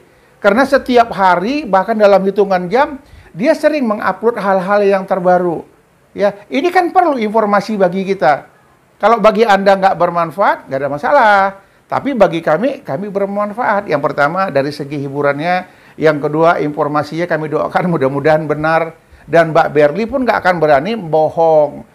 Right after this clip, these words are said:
Dia juga masyarakat Indonesia. Ya, dia juga rakyat Indonesia. Dan dia juga Pi Network, bermain juga. Dia pioner.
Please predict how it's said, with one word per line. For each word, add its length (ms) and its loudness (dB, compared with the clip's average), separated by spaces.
Dia 240 -2
juga 240 0
masyarakat 560 -2
Indonesia. 800 -2
Ya, 160 -2
dia 240 0
juga 240 0
rakyat 320 0
Indonesia. 560 -4
Dan 240 -2
dia 240 0
juga 480 -2
Pi 160 4
Network, 640 -4
bermain 400 0
juga. 240 -6
Dia 240 -2
pioner. 1000 -4